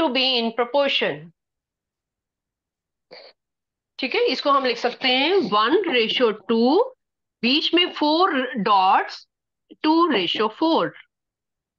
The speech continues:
हम ऐसे भी इसको, इसको लिख सकते हैं। इसका मतलब है कि two ratios जो है वो आपस में equal है।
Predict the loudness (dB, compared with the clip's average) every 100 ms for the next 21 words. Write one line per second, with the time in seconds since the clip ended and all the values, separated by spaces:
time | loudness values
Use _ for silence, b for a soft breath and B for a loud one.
0 | -6 -2 -2 -2 -2 -2 -4 -6 -4 -4
1 | -4 -4 -4 -6 -4 -4 -4 B B _
2 | -8 -4 -2 -2 -2 -2 -2 -4 0 0
3 | 0 -2 0 0 0 0 0 0 0 -2
4 | -6 -4 -6 -6 -6 -2 0 0 -2 -6